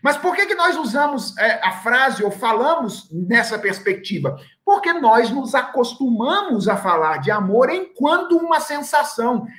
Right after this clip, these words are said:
e não enquanto uma atitude.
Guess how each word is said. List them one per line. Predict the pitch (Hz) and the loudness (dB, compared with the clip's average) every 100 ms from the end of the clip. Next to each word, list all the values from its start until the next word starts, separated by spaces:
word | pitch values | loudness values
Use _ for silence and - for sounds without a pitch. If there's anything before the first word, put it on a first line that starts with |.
| - | -6
e | 269 | -2
não | 302 277 294 311 | 0 4 4 4
enquanto | 339 240 262 285 285 302 | -2 -2 0 0 -2 -2
uma | 262 277 294 - | 0 0 -2 0
atitude. | 233 269 277 - 320 311 - 339 403 - 131 | 2 2 0 -8 -8 -10 -2 2 4 2 -2